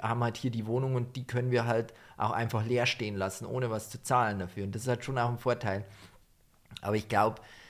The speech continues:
ähm, es tut uns schon gut, wenn wir einfach nochmal rauskommen. So, wir sollten das nutzen, nicht unbedingt ausnutzen, aber nutzen,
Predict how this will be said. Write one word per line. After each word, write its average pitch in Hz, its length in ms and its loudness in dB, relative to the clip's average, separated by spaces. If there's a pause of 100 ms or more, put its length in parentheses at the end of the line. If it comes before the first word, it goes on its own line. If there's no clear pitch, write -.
(260)
ähm, 104 500 0 (400)
es - 180 -6
tut 135 240 -2
uns 120 280 -2
schon 113 240 -2
gut, 110 280 -2
wenn 107 160 0
wir 95 180 2
einfach 98 300 -2
nochmal 90 320 -2
rauskommen. - 560 -8 (300)
So, - 260 -14 (280)
wir 107 100 -4
sollten 113 320 4
das 107 180 -2
nutzen, 131 640 0 (560)
nicht 120 260 4
unbedingt 113 420 0
ausnutzen, 120 580 0
aber 95 220 0
nutzen, 117 580 0